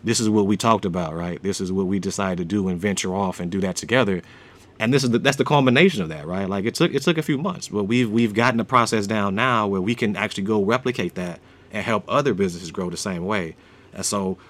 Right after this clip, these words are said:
just, it, it, it does help,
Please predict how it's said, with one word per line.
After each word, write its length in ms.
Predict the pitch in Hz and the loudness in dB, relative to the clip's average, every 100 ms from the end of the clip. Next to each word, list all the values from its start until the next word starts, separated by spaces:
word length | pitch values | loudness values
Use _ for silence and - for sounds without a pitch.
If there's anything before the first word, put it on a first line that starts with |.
| - 139 | -14 2
just, 320 | 202 233 - - - - - - - - - - - - - | 6 6 2 -18 -20 -20 -20 -20 -20 -20 -20 -20 -20 -14 -2
it, 140 | 170 - | -2 4
it, 180 | 165 170 | 4 6
it 120 | 160 | 6
does 240 | 165 175 160 | 8 6 4
help, 320 | 254 202 | -2 -2